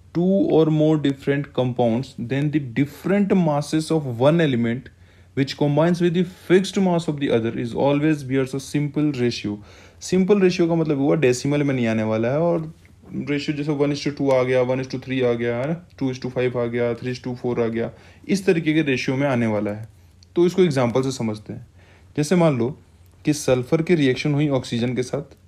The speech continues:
और जब ऑक्सीजन के साथ रिएक्शन हुई तो ऑक्साइड बना,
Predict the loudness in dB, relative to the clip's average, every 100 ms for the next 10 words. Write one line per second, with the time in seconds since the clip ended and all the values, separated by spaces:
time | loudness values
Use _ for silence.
0 | -20 -20 -20 -6 -2 2 4 4 2 0
1 | 0 0 0 0 -2 0 0 0 -2 -6
2 | -6 0 0 2 0 2 0 -2